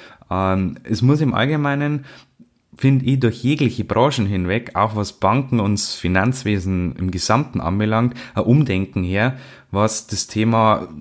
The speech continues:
ja, sagen wir's mal, Insolvenz <laughs> anbelangt. Vorhin hast du es einmal angesprochen, Christian, dass es andere Länder gibt, in denen es, äh,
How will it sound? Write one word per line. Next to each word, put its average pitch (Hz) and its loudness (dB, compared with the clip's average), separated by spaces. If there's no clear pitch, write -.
ja, 92 0
sagen 101 -2
wir's 107 0
mal, 107 -2
Insolvenz 117 0
<laughs> 107 -4
anbelangt. 85 2
Vorhin 135 0
hast 131 2
du 123 -2
es - -4
einmal 120 0
angesprochen, 131 0
Christian, 135 0
dass 107 0
es 120 -2
andere 135 2
Länder 131 2
gibt, 135 -2
in 110 2
denen 127 2
es, 123 -2
äh, 104 2